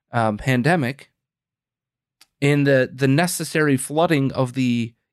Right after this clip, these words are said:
economy with money, we believe that all of those things and all those measures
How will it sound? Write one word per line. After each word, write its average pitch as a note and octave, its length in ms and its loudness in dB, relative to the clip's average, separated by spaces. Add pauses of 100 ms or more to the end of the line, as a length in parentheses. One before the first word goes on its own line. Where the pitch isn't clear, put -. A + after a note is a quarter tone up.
economy B2 720 0 (320)
with A2 160 -6
money, C#3 460 0 (680)
we E3 160 2
believe F#3 520 0
that C#3+ 380 2 (720)
all F3+ 180 2
of G3+ 140 0
those E3+ 220 2
things D#3 420 0
and C#3 100 0
all D3 140 2
those C#3+ 200 -4
measures C3 480 -2